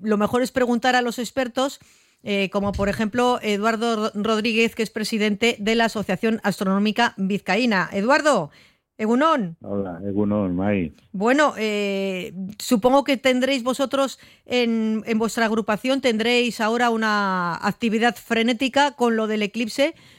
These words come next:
Speaker 1: pero me gustaría también recordar que est-, hoy es el día de San Lorenzo, que se asocia siempre a las Perseidas, a esas famosas, eh, eh, eh, estrellas, ¿no? Eh, ¿cómo se
Speaker 2: Sí,
Speaker 1: llaman? Estrellas
Speaker 2: estrellas
Speaker 1: fugaces, ¿no?
Speaker 2: estrellas fugaces, sí.
Speaker 1: Ujú.
Speaker 2: Sí,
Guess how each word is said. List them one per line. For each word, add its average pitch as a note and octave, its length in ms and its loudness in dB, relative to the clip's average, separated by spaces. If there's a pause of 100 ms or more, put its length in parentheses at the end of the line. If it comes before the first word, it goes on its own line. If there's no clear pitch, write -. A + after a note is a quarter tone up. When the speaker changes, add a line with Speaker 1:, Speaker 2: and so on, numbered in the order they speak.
(160)
Speaker 1:
pero A3+ 200 2
me G#3 80 0
gustaría G3 420 -2
también A3+ 260 0
recordar A#3+ 520 0
que - 100 -6
est-, - 200 -10
hoy G#3+ 160 -2
es G#3 120 -4
el G#3 100 0
día G#3 100 0
de G#3 100 2
San G#3+ 180 -2
Lorenzo, A3+ 460 0 (380)
que F#3+ 220 0
se F#3 160 -2
asocia G3+ 400 0
siempre A#3+ 580 0
a G3+ 80 0
las F3+ 240 0
Perseidas, F3+ 680 -2
a F3+ 120 0
esas F#3+ 260 -2
famosas, F#3 720 0 (280)
eh, F3 640 2 (500)
eh, F#3 120 -6 (380)
eh, - 80 0
estrellas, A3 680 2
¿no? B3 240 0
Eh, F3+ 580 -2
¿cómo G#3 180 -4
se F#3 60 -6
Speaker 2:
Sí, - 60 2
Speaker 1:
llaman? B3+ 220 0
Estrellas A3 420 2
Speaker 2:
estrellas F#3+ 80 2
Speaker 1:
fugaces, A3+ 500 0
¿no? A#3+ 220 -4
Speaker 2:
estrellas F#2+ 420 -2
fugaces, E2+ 520 -2
sí. - 60 0
Speaker 1:
Ujú. G2 300 0 (480)
Speaker 2:
Sí, G2+ 100 -2